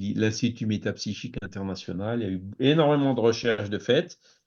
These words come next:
mais il y a toujours eu des gna gna gna, oui, mais non, mais c'est, c'est pas...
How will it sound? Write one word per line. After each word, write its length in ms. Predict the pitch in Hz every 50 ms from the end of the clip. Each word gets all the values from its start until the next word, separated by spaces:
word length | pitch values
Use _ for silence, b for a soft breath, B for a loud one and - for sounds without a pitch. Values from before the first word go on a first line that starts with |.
| _ _ _
mais 260 | - 127 151 180 202
il 60 | 208
y 60 | 190 180
a 60 | 170
toujours 400 | - 175 175 160 180 185 160 170
eu 260 | 175 180 180 185 170
des 200 | 151 156 151 156
gna 220 | 151 143 139 139
gna 180 | 139 135 131 127
gna, 340 | 127 127 131 139 143 143 135
oui, 280 | 127 131 143 147 147
mais 160 | 139 131 127 127
non, 460 | 123 120 127 127 131 131 131 131 127
mais 120 | 123 120
c'est, 440 | 120 - 123 120 113 113 113 113 113
c'est 220 | 113 - - 120
pas... 140 | - 120 -